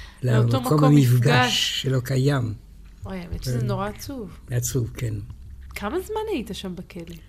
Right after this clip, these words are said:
Speaker 2: שנתיים וחצי.
Speaker 1: שנתיים וחצי?
Speaker 2: כן.
Speaker 1: וההורים, נגיד, קיבלו זכויות ביקור? איך זה עבד?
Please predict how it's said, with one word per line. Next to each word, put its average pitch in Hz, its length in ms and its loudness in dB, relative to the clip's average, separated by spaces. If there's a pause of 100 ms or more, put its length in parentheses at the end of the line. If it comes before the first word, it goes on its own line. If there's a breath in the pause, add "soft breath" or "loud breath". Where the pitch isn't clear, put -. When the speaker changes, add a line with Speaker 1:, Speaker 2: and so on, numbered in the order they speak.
(120)
Speaker 2:
שנתיים 143 380 -2
וחצי. 131 440 -4
Speaker 1:
שנתיים 262 920 0 (180)
וחצי? 262 680 -4
Speaker 2:
כן. 165 260 0 (720 loud breath)
Speaker 1:
וההורים, 208 520 0
נגיד, 208 240 -4
קיבלו 202 380 -6
זכויות 202 560 -4
ביקור? 320 680 2
איך 262 180 -6
זה 349 160 -2
עבד? 339 360 -4